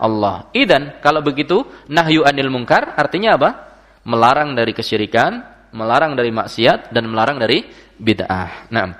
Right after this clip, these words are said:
Wal amru bil ma'ruf wa nahyi anil munkar wajibun ala hadhil ummah wujuban kifaiyan la ainiyan. Al amru bil ma'ruf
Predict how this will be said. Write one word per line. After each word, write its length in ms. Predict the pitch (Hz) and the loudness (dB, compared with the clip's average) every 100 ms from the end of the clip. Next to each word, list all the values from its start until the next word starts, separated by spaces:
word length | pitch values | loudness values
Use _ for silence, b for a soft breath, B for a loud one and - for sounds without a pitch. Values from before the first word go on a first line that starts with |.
| B B B | B B B
Wal 160 | 120 127 | 0 4
amru 400 | 151 160 156 151 | 2 2 0 2
bil 160 | 151 151 | 2 2
ma'ruf 400 | 139 156 156 151 | 2 4 4 4
wa 80 | |
nahyi 320 | 147 151 151 151 | 4 2 2 2
anil 240 | 147 147 | 2 0
munkar 240 | 156 147 | 0 2
wajibun 560 | 143 147 147 135 147 151 | 4 6 4 0 0 2
ala 240 | 143 147 | 2 2
hadhil 480 | 139 151 147 143 147 | 4 4 4 4 4
ummah 240 | 151 151 139 | 2 2 4
wujuban 480 | 143 127 160 147 | 2 2 4 2
kifaiyan 960 | 143 147 143 131 185 226 220 131 98 - | 2 -2 0 0 -2 2 2 2 -8 -8
la 240 | 113 117 | -4 -2
ainiyan. 640 | 107 113 110 113 123 127 95 b b b b - | -2 -4 -6 -4 0 0 -2 b b b b -2
Al 160 | 139 | 0
amru 320 | 180 214 202 | 0 0 2
bil 160 | 170 165 | 2 2
ma'ruf 480 | 156 139 135 113 | 2 2 2 2